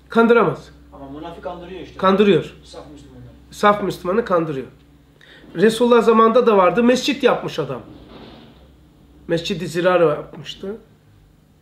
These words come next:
Speaker 1: O zaman ahkamda düşmüş olur. Yani,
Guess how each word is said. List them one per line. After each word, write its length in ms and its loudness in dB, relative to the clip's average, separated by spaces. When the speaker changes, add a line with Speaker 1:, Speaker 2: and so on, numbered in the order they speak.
Speaker 1:
O 160 6
zaman 480 2
ahkamda 720 2
düşmüş 440 -2
olur. 280 0
Yani, 500 2